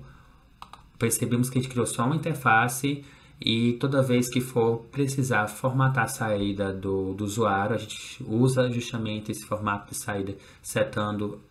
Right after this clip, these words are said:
ao, as informações como idade, salário e nome para o formato específico, ou seja, a ponte que eu tô criando aqui justamente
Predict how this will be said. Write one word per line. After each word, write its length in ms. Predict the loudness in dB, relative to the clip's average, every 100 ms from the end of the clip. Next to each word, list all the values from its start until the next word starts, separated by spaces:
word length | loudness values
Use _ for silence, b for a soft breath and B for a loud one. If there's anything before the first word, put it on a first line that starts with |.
| _ _
ao, 400 | -2 0 0 0
as 140 | 0
informações 640 | -2 -4 -4 -4 -6 -8
como 220 | -6 -4 -4
idade, 560 | 2 4 4 4 4
salário 420 | 0 0 0 0
e 60 | -2
nome 420 | -4 -4 -4 -6 B B
para 120 | -6
o 20 |
formato 360 | -4 -2 -2 -4
específico, 580 | -2 -2 0 -2 -6 -6
ou 60 |
seja, 340 | -6 -6 -6 -8
a 20 |
ponte 380 | -4 -2 -2 -2
que 60 |
eu 40 | -6
tô 120 | -6
criando 340 | -4 -4 -2 -4
aqui 320 | -8 -6 -6
justamente 680 | -6 -6 -6 -6 -6 -8